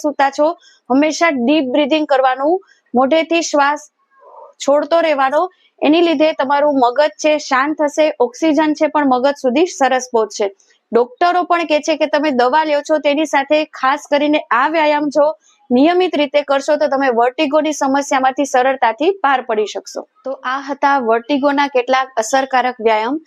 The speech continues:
સાથે આપણે થોડું ધ્યાન રાખીએ કે પવન જ્યારે વધારે હોય, ચોમાસાની ઋતુ હોય, શિયાળો આવે ત્યારે કાનને પવનથી બચાવવાનો, કાનને હંમેશા ઢાંકી રાખવાના, નહીતર તમને વર્ટિગો થવાની પાછી સંભાવના રહે છે.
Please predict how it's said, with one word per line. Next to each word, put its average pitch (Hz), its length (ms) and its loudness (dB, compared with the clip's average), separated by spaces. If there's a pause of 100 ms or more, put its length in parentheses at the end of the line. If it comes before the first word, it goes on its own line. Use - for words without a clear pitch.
(260)
સાથે 254 260 -2
આપણે 294 280 0
થોડું 285 280 0
ધ્યાન 254 300 0
રાખીએ 254 400 0
કે 277 100 2 (140)
પવન 277 340 0 (280)
જ્યારે 262 280 0
વધારે 254 460 2
હોય, 233 260 2 (340)
ચોમાસાની 285 640 2
ઋતુ 269 300 0
હોય, 262 220 2
શિયાળો 277 400 2
આવે 262 160 0
ત્યારે 269 260 0 (140)
કાનને 285 420 0
પવનથી 277 600 0
બચાવવાનો, 247 520 0 (460)
કાનને 269 340 0
હંમેશા 254 480 0
ઢાંકી 254 340 0
રાખવાના, 247 540 -2 (320)
નહીતર 277 400 0
તમને 269 320 0
વર્ટિગો 262 420 0
થવાની 254 460 -2
પાછી 233 320 -2
સંભાવના 233 420 0
રહે 208 300 0
છે. 190 100 -4